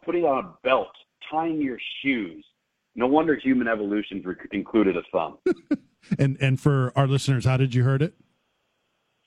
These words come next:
Speaker 1: Uh, it, <laughs> it was an, actually a nasty injury. I was snow skiing, and the edge of a snow screen, a, a ski, and a collision on the mountain ran over my thumb,
Speaker 2: Ugh.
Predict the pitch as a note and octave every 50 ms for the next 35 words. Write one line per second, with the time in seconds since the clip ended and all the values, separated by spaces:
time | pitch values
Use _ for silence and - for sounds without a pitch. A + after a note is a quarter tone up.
0 | - - - - - - - - B2+ C#3+ D3 C#3+ C#3+ C#3 - C#3 C#3 - - -
1 | - - - G3 - - - E3 - - C3 - - _ _ - - - - -
2 | - - - - - - _ - C3+ C3+ C#3+ C3+ C3 A2+ B2 B2 B2 C#3 F#3 -
3 | - G3+ F3 D#3 D3 C#3+ C#3+ D3 D#3+ D#3 - - D#3+ D#3 D#3 D#3 D#3 D3+ B2 A#2
4 | F#2 D#2 C#2 C2+ _ _ - - G2+ G2 G#2 G#2+ F#2 - - - - B2+ C3+ C#3+
5 | E3 E3+ E3+ - - - C#3 C3 C3 B2+ B2 A#2+ B2 B2 B2 B2 _ - - G#2+
6 | A2 A2+ A2+ A2+ A2 A2 A2 G#2+ G#2+ G#2+ A2 A2 - _ - F2+ F2+ A2+ A2 A2
7 | _ - A#2+ C3 C#3+ D#3+ E3 D#3 E3 C#3 C3 A2+ _ _ - C#3 C3+ C#3+ C#3+ -
8 | - - A#2 A2+ A2 G#2 G#2 G#2 - - F#2+ - - G2 - _ _ - - B2
9 | A#2 A#2+ A#2 G#2 G#2 G2 - - A2 G#2+ A2+ C3 D3+ C#3+ A#2+ B2+ A#2 A2+ A2 G#2
10 | G2+ G#2+ A#2+ B2+ C3+ C3 - F#2 E2+ E2 - _ _ _ _ _ _ _ _ -
11 | F2+ F2+ F#2+ G2 A2 B2 C3+ D3+ E3 E3+ F3 - - C3+ D3 D3+ C3+ A2+ A#2 A2+
12 | A2 G#2+ G#2+ G#2 G2 - - - C#3 C#3 B2+ G2 E2+ D#2 - E2 E2+ G2 G2+ G2